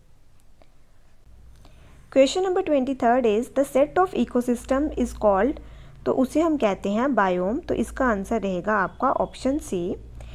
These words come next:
Acid rain is a result of, ये हम कर चुके हैं, excess amount of sulfur dioxide and nitrogen oxide। The greenhouse effect in the atmosphere is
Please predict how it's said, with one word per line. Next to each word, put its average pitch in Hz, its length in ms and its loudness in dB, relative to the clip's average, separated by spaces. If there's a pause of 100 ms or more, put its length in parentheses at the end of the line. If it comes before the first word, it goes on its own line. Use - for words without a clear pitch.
(340)
Acid 277 340 4
rain 247 400 2
is 233 140 4
a 277 140 4
result 254 580 4
of, 208 240 4 (200)
ये 214 180 2
हम 247 160 4
कर 208 200 4
चुके 254 300 0
हैं, 277 240 2
excess 247 420 0
amount 185 400 -2
of 285 120 2
sulfur 214 460 2
dioxide 226 640 2
and 214 260 0
nitrogen 202 600 -2
oxide। - 480 -8 (840)
The 240 160 2
greenhouse 294 560 2 (600)
effect 240 560 2
in 226 160 2
the 254 180 2
atmosphere 220 800 2
is 262 140 0